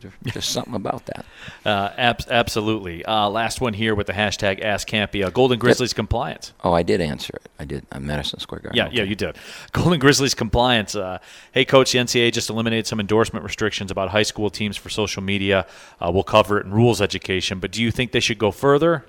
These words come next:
Speaker 1: Does that matter? Should they just deregulate social media?"
Speaker 2: Gonna have a hard, hard time doing that because, you know,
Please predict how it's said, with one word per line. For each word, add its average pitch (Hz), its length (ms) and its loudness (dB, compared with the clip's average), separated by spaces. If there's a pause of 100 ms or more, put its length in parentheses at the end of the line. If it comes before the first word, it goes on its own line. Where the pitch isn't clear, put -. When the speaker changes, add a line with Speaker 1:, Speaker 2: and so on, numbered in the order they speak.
Speaker 1:
Does 98 140 -2
that 98 180 -2
matter? 139 420 2
Should 104 220 -8
they 95 80 -4
just 92 240 -6
deregulate 101 560 -2
social 92 320 -6
media?" 82 400 -14 (800)
Speaker 2:
Gonna 127 140 2
have 104 160 6
a 92 60 0
hard, 92 180 0 (280)
hard 107 300 2
time 92 300 2
doing 95 240 2
that 82 200 2
because, 82 540 -2 (680)
you 110 80 -4
know, 85 180 0